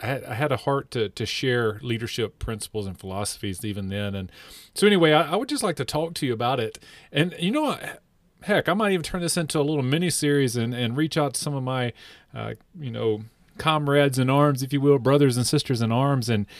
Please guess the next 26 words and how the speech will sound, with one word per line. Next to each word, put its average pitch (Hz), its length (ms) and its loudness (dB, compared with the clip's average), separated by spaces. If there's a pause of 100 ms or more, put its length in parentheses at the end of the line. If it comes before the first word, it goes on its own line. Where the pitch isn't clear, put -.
(160)
and 131 120 2
ask 233 200 2
them 208 120 2
to 131 80 4
put, - 260 4
provide 127 340 -2
their 160 140 2
thoughts 113 320 -2
on 113 80 -2
this 110 180 -2
too, 151 200 0
because, 120 260 0
you 135 80 -2
know, 131 160 2
it, 107 160 0 (140)
it, 123 240 -8 (640)
there's 123 140 -4
a 123 40 -2
lot 147 140 -2
of 170 60 -14
people 104 220 -4
out 113 160 0
there 101 180 -2
wanting 110 200 -6
to 107 80 -6
know, 110 320 2